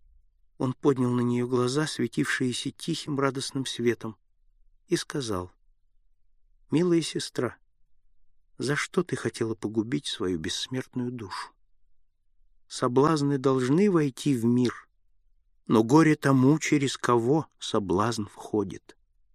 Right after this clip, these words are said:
Молись, чтоб Бог простил нас".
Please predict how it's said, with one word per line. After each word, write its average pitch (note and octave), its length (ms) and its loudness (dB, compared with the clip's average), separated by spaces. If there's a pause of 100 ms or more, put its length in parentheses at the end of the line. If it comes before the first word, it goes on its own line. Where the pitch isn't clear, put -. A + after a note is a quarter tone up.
(640)
Молись, A2 500 2
чтоб - 320 0
Бог G#2 480 2
простил A#2 680 -4
нас". - 460 -10